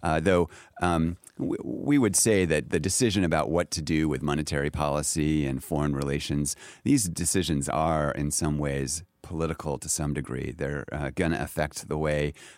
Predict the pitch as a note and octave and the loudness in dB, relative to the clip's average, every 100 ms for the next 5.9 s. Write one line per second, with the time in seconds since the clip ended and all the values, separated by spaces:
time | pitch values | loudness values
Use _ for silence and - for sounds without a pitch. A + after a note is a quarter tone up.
0 | - D#2+ D#2 D2 D2+ D#2+ - - F2 E2+ | -10 -4 -2 0 0 0 0 0 2 4
1 | D#2+ D#2+ D2 - - D#2 D2+ D2 C2+ D2+ | 4 2 0 -6 -2 0 0 -2 -2 -2
2 | D#2+ D#2 D#2 D2+ - - - D2+ D2 D#2+ | 0 0 0 -2 -2 -4 -4 -2 0 0
3 | D2 D2 C#2+ D2+ - D#2 D#2+ E2+ E2 D#2 | 0 -2 -2 -4 -2 0 2 2 2 0
4 | D#2 D#2 D#2 D2+ D#2 D2 F2 F#2+ D#2 C#2+ | 0 0 0 0 0 0 0 0 0 0
5 | D2+ D2 C#2 D2+ D2 D2 D2+ D2+ C#2+ | 0 0 -2 -2 -4 -4 -2 -2 -2